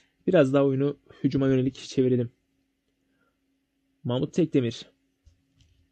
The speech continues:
İrfan Can sol kanada döndü. Deniz'de kaldı top. Deniz Türüç iyi getirdi topu. Deniz vurdu. Lucic'te kaldı top. Bu dakikada iki oyuncu değişikliği birden yapıyoruz. Ee, Alper Potuk ve Emre Çolak oyunda.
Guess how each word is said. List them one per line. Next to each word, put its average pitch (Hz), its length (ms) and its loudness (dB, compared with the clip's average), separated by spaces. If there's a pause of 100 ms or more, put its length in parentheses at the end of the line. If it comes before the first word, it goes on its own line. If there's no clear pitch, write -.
(400)
İrfan 135 280 -4
Can 135 400 0
sol 147 240 -4
kanada 151 300 -2
döndü. 160 360 0 (120)
Deniz'de 135 320 0
kaldı 147 240 -2
top. 143 180 -2
Deniz 139 200 0
Türüç 156 240 -2
iyi 165 100 2
getirdi 156 280 -2
topu. 151 240 -2
Deniz 220 320 2
vurdu. 180 340 4
Lucic'te 156 460 0
kaldı 131 240 -2
top. 123 240 -4 (320)
Bu - 80 -8
dakikada 139 480 0
iki 156 240 0
oyuncu 151 260 2
değişikliği 151 440 2
birden 151 220 2
yapıyoruz. 147 640 -2
Ee, 117 280 -2 (600)
Alper 127 380 -6
Potuk 156 320 -4
ve 143 80 2
Emre 143 180 0
Çolak 147 340 -4
oyunda. 143 380 -2